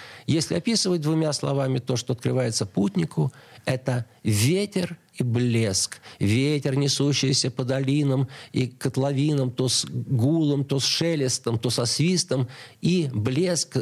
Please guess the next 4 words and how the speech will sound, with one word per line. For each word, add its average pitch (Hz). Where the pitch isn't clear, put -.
с-, -
э, 101
заходящего 131
солнца, 151